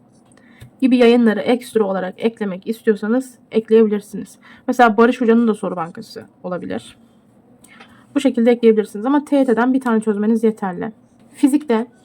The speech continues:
T Y T fizikte kesinlikle E S Ş'nin soru bankası çok incedir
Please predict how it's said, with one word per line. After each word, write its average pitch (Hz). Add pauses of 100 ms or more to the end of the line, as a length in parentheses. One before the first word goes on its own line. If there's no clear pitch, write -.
(600)
T 240
Y 233
T 226
fizikte 196 (380)
kesinlikle 277
E 240
S 247
Ş'nin 240 (2250)
soru 220
bankası 190 (400)
çok 302
incedir 226